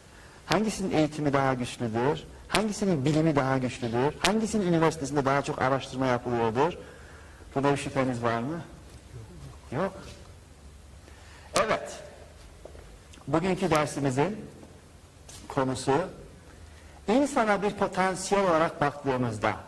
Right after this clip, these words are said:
ailede, sınıfta, öğretimde, iş hayatında, devlet yönetiminde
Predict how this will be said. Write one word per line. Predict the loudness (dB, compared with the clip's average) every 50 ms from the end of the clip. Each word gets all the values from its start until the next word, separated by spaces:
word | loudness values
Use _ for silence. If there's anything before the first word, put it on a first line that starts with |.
| -2 0 2
ailede, | 4 4 4 4 2 2 2 2 0 -2 -2 -4 -8 -14 -18 -20 -20 -20 -20 -20 -20 -20 -20 -20 -20 -20 -20 -16 -10 -6
sınıfta, | -2 0 2 2 2 0 0 0 0 2 2
öğretimde, | 4 2 2 2 0 -2 -4 -8 -8 -8 -8 -8 -10 -12 -14 -20 -20 -20 -20 -20 -20 -20 -20 -20 -20 -4 0
iş | 2 2 2 2 2
hayatında, | 2 2 2 0 -2 -6 -12 -12 -12 -12 -14 -16 -18 -20 -20 -20 -20 -20 -18 -18 -16 -4 0
devlet | 2 4 4 4 4 2 2 0 0 -2
yönetiminde | -2 -2 -2 -4 -4 -6 -6 -6 -2 0 0 0 0